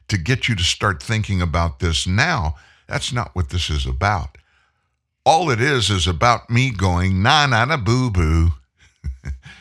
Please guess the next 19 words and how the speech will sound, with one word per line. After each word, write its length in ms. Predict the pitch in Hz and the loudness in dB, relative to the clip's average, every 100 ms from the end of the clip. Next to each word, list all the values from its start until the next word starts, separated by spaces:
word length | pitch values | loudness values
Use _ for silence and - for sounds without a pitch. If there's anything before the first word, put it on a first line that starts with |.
| - | -12
because 380 | - 107 110 90 | -4 0 2 4
I've 180 | 113 113 | 2 2
already 240 | 110 101 | 2 2
been 320 | 98 104 143 123 | 0 0 2 2
there. 320 | 78 55 65 - - _ - | 2 2 -2 -4 -18 _ -8
<laughs> 920 | 76 - - - _ _ _ _ - | -8 -8 -20 -20 _ _ _ _ -2
In 140 | 104 | -2
fact, 320 | 85 101 95 | 2 0 2
I 80 | 104 | 2
was 220 | 104 92 | 2 2
there 100 | 92 | 0
about 260 | 85 78 76 | 0 -2 -2
nineteen 540 | 73 78 67 80 73 | 0 0 0 0 2
years 320 | 76 101 95 78 | 2 2 0 -2
ago. 300 | 67 57 57 | -4 -6 -6
The 120 | 73 | -4
last 440 | 85 85 85 - | 0 0 0 0
nineteen 680 | 87 85 73 - 92 80 78 | 0 0 -2 -4 0 2 2
years, 480 | 95 120 85 87 | 2 2 2 -2